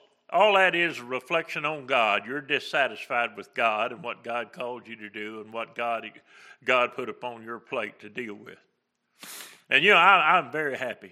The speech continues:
Now, when I got saved back in nineteen eighty-one, uh, eighty-one? Yeah, it was eighty-one.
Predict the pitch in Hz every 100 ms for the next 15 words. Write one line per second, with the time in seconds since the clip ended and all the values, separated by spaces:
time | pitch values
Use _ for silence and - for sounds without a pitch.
0 | _ _ _ _ _ _ _ _ _ _
1 | _ _ 165 170 175 233 220 180 139 -
2 | 180 170 180 170 151 143 147 127 147 143
3 | - 139 131 135 120 117 131 139 139 120
4 | 110 - - 135 127 120 165 175 _ _
5 | _ _ _ _ _ _ _ _ _ _
6 | _ - 101 - 110 95